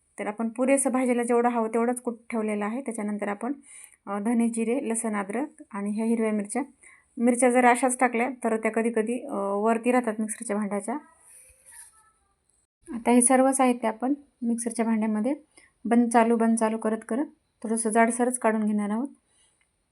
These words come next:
तर आता आपण हे काढून घेतलेलं आहे, तुम्ही पाहू शकता. तर एकदम बारीक नाही पाहिजे आपल्याला, हे असंच पाहिजे. हे मिश्रण आपण आता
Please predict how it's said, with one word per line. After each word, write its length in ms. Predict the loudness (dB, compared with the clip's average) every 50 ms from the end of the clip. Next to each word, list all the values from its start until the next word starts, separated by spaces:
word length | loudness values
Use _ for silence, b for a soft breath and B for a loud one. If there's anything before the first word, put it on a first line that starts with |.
| _ -10
तर 60 | -8
आता 140 | -6 -6 -6
आपण 220 | -4 -4 -4 -4
हे 60 | -2
काढून 300 | -2 -2 0 0 2 2
घेतलेलं 380 | 2 0 0 -2 -4 -4 -4 -4
आहे, 120 | -6 -6
तुम्ही 300 | -8 -8 -8 -8 -8 -6
पाहू 200 | -4 -4 -4 -4
शकता. 340 | -4 -4 -6 -6 -6 -8 -8 -8 -10 _ b b b b b b b b b _ _ -10
तर 60 | -8
एकदम 360 | -4 -4 -4 0 2 4 6
बारीक 260 | 6 6 4 4 2 2
नाही 160 | 0 0 0
पाहिजे 240 | 0 0 0 0 -2
आपल्याला, 260 | -4 -4 -4 -4 -2
हे 100 | -2 -2
असंच 320 | -2 -2 -2 -4 -6 -4
पाहिजे. 320 | -4 -2 -2 -2 -4 -6 -6 -8 -14 _ _ _ _ _ _ _ _ _ _ _ _ _ _ _ _ _ _ _ _ _ _ _ _ _ _ _ _ _ _ _ _ _ _ _ _ _ _ _ -20 -20 -20 -20 _ _ _ _ _ _ _ _ _ _ _ _ _ _ _ _ _ _ _ _ _ _ _ _ _ _ -20 -4 _
हे 120 | 6 6 8
मिश्रण 360 | 8 4 2 0 -2 -2 -2
आपण 200 | 0 0 -2 -2
आता 240 | -2 -2 -4 -6